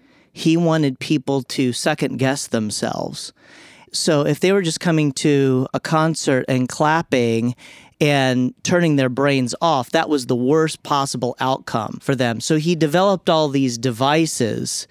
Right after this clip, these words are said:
to make people feel uncomfortable at a Larry Norman concert. And so people considered him a very arrogant performer because he was so aloof. I mean, he, he would walk out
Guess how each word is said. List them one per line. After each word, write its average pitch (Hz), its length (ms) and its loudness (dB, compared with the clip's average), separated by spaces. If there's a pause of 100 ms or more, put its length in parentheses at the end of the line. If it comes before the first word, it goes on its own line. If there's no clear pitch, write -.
(600)
to 151 560 2 (360)
make 170 460 0
people 156 360 0
feel 147 640 0 (120)
uncomfortable 139 1080 0 (840)
at 143 160 2
a 135 40 0
Larry 135 300 2
Norman 123 320 0
concert. 120 540 -6
And 139 180 0
so 151 160 0
people 143 540 0 (640)
considered 175 560 0
him 131 580 2 (480)
a 147 140 2
very 156 480 2
arrogant 147 680 2
performer 135 840 -2 (600)
because 156 340 0
he 165 80 2
was 147 160 2
so 175 260 0
aloof. 135 460 0
I 127 80 0
mean, 127 300 0
he, 143 180 0
he 151 160 -2
would 131 180 -2
walk 139 400 2
out 131 300 2